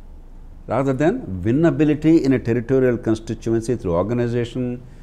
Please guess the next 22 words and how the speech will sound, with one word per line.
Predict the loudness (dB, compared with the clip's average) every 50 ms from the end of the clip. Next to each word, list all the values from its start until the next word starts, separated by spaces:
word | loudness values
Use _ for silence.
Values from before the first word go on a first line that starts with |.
| -16 -6
through | -4 -4 -2
bribing | 0 4 4 4 6 4 4 2 2
the | 2 2
voters | 2 2 2 2 2 4 4 4 4 2 2
or | 2 2 2
through | 2 2 4 4 4 4 2 -2 -8 -18 -18 -18 -20 -18 -16
breaking | -14 -12 -12 -10 -8 -8 -8 -4 0 0 0 0 0 -2 0 0
up | 0 0 0
the | -2 -2
people | 0 -2 -2 -2 -2 -2 -2 -2
on | 0 -2 -2 -2
grounds | 0 0 0 0 0 -2
of | -6 -8 -6
caste, | -2 0 0 0 0 -2 -4 -6 -4
region, | -2 -2 0 0 0 -2 0
religion. | 0 -2 -2 -2 -2 -4 -4 -4
We | -4 -4
see | -2 0 0
all | 0 2 2 2
this | 2 2 0 0
happening | -4 -6 -6 -6 -10 -12 -12 -12
here. | -14 -16 -16